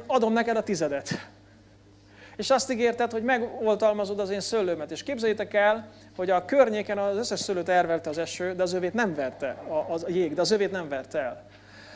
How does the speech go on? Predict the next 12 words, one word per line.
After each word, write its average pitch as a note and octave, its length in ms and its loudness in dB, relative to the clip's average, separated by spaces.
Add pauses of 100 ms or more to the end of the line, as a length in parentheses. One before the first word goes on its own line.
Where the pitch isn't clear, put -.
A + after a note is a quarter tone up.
(160)
Ö, G3 200 4
másik B3 420 4
ismerősöm A3 480 -2
is G3 100 -6
mondta, G3+ 220 -2
hogy F3+ 140 -2
egyszerűen A#3 400 0
a, G3 180 2
a F#3 60 -6
szomszéd A3 500 2
kertjét, F#3 460 0
tehát F3+ 280 2